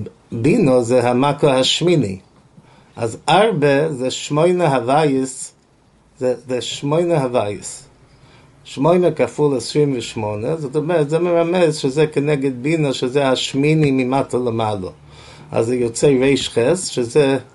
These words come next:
ארבע. היום זה ה' שבט. ה' שבט זה היורצייט של רב ס-, השפת אמס, כן?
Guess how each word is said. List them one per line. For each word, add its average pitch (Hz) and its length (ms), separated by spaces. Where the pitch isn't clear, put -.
ארבע. 104 360
היום 156 560
זה 131 760
ה' 170 360
שבט. - 580
ה' 170 180
שבט 147 500
זה 127 200
היורצייט 127 680
של 123 320
רב 113 180
ס-, - 240
השפת 127 580
אמס, - 460
כן? 120 260